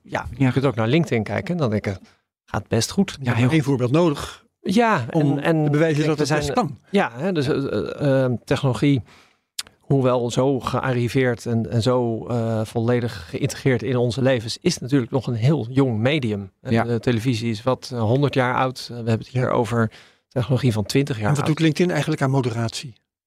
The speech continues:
Speaker 1: Nou, je zou kunnen zeggen, een, een belangrijke stok achter de deur daar is dat je hele profiel zichtbaar is. En je bent onder je eigen naam, je bent redelijk geverifieerd.
Speaker 2: Ja.
Speaker 1: Ik kan natuurlijk wel een nep-account aanmaken, maar dat is,
Speaker 2: Heeft
Speaker 1: ja,
Speaker 2: geen zin.
Speaker 1: dat, nee, dat heeft eigenlijk bijna geen zin.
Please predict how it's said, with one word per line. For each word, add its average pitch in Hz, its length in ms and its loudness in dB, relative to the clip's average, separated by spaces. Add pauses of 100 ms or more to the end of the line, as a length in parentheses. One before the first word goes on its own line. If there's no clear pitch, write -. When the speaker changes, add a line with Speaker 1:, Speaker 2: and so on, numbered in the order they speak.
(320)
Speaker 1:
Nou, 151 280 2
je 151 60 6
zou 160 180 4
kunnen 139 220 -2
zeggen, 123 340 2
een, 131 260 -4
een 123 220 2
belangrijke 127 480 0
stok - 300 0
achter - 260 -4
de 117 120 0
deur 139 220 4
daar 107 220 -2
is 123 140 -2
dat 127 160 0
je - 60 -2
hele 110 200 2
profiel 160 340 2
zichtbaar 107 360 -8
is. - 240 -18
En 123 120 0
je 123 60 4
bent 113 180 0
onder 127 220 2
je 120 60 2
eigen 120 320 -2
naam, 143 300 0
je 120 100 -6
bent 113 300 -2 (600)
redelijk 117 480 0
geverifieerd. 135 760 0
Speaker 2:
Ja. - 60 -12
Speaker 1:
Ik - 100 -16
kan - 160 -6
natuurlijk 123 340 2
wel 117 100 0
een 110 80 0
nep-account 123 500 -2
aanmaken, 117 420 -2
maar 110 200 -2
dat 104 200 -10
is, - 200 -14
Speaker 2:
Heeft - 160 -4
Speaker 1:
ja, 117 100 4
Speaker 2:
geen 101 100 0
zin. 110 100 2
Speaker 1:
dat, 110 220 -2 (120)
nee, 110 140 2
dat 101 100 -2
heeft 117 200 -2
eigenlijk 135 380 -2
bijna 110 220 2
geen 117 140 0
zin. 120 220 0